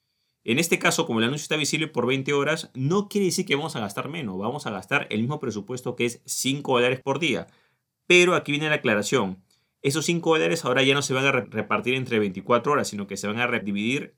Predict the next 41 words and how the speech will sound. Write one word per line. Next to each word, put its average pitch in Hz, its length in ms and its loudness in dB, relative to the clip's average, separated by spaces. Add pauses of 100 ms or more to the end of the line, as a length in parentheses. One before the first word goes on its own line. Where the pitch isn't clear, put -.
entre 135 560 -4
veinte 123 440 2
horas. 98 460 0
Esto 143 160 -2
quiere 139 160 -4
decir 151 100 -2
que 147 240 -4
nuestro 107 240 -4
anuncio 127 300 -2
gastará 123 600 2
a 110 120 0
un 127 100 0
ritmo 139 320 0
de 139 140 4
cero 139 320 0
punto 143 320 -2
veinticinco 123 720 -2
centavos 113 480 -4
por 98 140 0
hora. 87 260 -6 (880)
Por 123 140 6
otro 143 180 4
lado, 139 300 6
si 107 160 -2
el 104 60 4
anuncio, 135 300 0
digamos, 131 360 -2
que 135 80 -10
está 127 160 -2
visible 131 320 2
por 117 160 0
menos 117 240 -2
tiempo, 117 380 -4
supongamos 117 400 -2
que 135 100 -2
se 120 80 -6
demoraron 123 320 0
diecinueve 113 360 0
horas 131 240 4
en 113 80 -2
aprobarlo 113 640 0